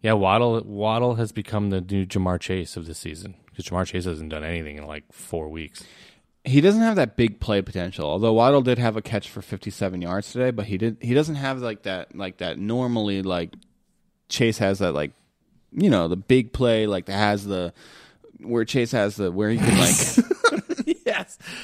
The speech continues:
Speaker 1: Yeah, Chase has made some big plays. He hasn't done it in, in more than a quarter of a season right now, but, yeah, he definitely could do it. I just, I think what's happening in Cincinnati in that regard is that the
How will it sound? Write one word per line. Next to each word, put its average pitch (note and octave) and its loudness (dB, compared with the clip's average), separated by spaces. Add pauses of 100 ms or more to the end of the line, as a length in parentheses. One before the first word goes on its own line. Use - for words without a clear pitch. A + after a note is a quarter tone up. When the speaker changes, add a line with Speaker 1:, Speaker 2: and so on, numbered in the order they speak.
(160)
Speaker 1:
Yeah, B2 4
Chase C3 2
has C3 0
made B2+ 4
some A#2+ 0
big A#2 4
plays. A#2 2
He G#2+ 0
hasn't A#2 -2
done A#2+ 2
it F#2+ -2
in, F#2 -4
in F#2 -4
more G2 2
than F#2+ 0
a F2 -6
quarter F#2+ 0
of E2+ -4
a E2 -6
season A2 -4
right E2 -6
now, E2 -6
but, F2 -10 (580)
yeah, F2+ 0
he G2+ -4
definitely G#2 0
could A#2+ -2
do D#2+ -6
it. E2+ -6
I F2+ -10
just, F#2 -8 (160)
I A2 -6
think C3 0
what's A#2+ 0
happening G#2+ 0
in F2+ -4 (560)
Cincinnati G#2 -2
in A2 0
that A2+ 0
regard A#2+ 2 (640)
is G2+ -6
that F#2 -2
the F#2 -4